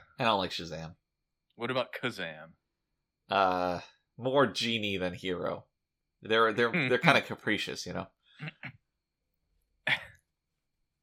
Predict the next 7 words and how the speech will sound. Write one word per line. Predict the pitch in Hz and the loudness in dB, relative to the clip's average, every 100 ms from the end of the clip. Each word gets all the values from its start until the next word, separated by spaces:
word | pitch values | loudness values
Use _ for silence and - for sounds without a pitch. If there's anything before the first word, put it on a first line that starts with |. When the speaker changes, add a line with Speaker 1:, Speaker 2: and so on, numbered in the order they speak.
| _ _ - | _ _ -4
Speaker 2:
But, | 135 127 | -4 0
uh, | 127 110 - - - - | 2 2 0 -10 -8 -2
I'm | 180 | 0
just | 269 160 | 0 0
wondering | 156 143 117 | 0 2 2
what, | 117 127 - | 2 0 2
uh, | 110 104 92 | 4 4 4